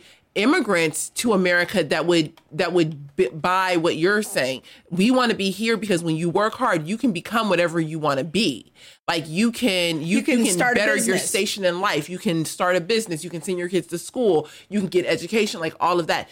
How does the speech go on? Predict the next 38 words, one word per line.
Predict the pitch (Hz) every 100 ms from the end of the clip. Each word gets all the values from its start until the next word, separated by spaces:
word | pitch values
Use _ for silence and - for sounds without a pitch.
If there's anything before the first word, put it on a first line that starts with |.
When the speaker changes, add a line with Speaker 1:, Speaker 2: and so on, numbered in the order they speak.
| - -
Speaker 1:
Now, | 196 185
on | 185 180 175
my | 202 370 349
end, | - 156 131 143 - _
when | 180 185 -
I | 247 415
was | 339 185
growing | 185 175 170
up, | 156 156 - _ _ -
I | 233 302
learned | 269 214 196 190
more | 185 185 190
of | - 160
the | 165
things | 175 180 170 175
that | 156
all | 151
white | 143 160
people | - 139
are | 139
racist, | 170 185 - - - 156
that, | 151 147 - - -
you | 196
know, | 190
you, | 170 233 214
you | 170 262
can | 320 220
work | 226 240
hard, | - 277 240 143 143 - -
but | 175
you're | 185 190
only | 202 262 233
going | 190 214
to | 208 175
get | 165 208 -
to | 196
the | 160
place, | - - 220 175 160 -